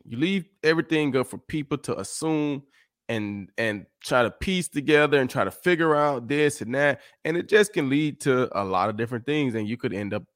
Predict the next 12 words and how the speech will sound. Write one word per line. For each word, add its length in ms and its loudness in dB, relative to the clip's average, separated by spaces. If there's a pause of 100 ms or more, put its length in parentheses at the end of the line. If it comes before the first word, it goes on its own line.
(420)
possibly 420 -8
indicting 360 -8
yourself, 420 -6 (760)
right? 280 0 (400)
So 420 4 (120)
when 140 0
I 60 6
think 260 2
about 360 6
it, 100 -8 (1160)
you 100 0
know, 440 2